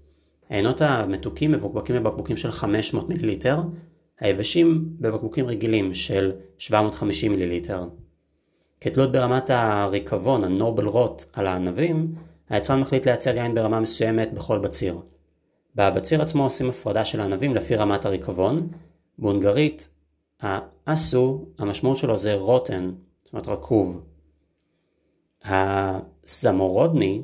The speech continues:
שהזכרנו אותו קודם, טוקאי זמורודני, בעצם זה טכניקה שבה אנחנו כותבים אשכול שלם,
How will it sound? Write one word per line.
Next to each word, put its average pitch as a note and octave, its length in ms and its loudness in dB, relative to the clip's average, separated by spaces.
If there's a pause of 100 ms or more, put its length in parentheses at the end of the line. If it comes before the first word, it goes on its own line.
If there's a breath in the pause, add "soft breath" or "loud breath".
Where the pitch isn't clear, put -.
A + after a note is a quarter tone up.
שהזכרנו G#2 440 -4
אותו F#2+ 240 -6
קודם, B2 460 -4 (360)
טוקאי G#2+ 300 0
זמורודני, G2 720 0 (920)
בעצם A2 340 0
זה G2+ 180 0
טכניקה B2 420 0
שבה G#2+ 280 -2
אנחנו A2 200 -4
כותבים A2 320 -2
אשכול G#2+ 400 0
שלם, D#3+ 640 2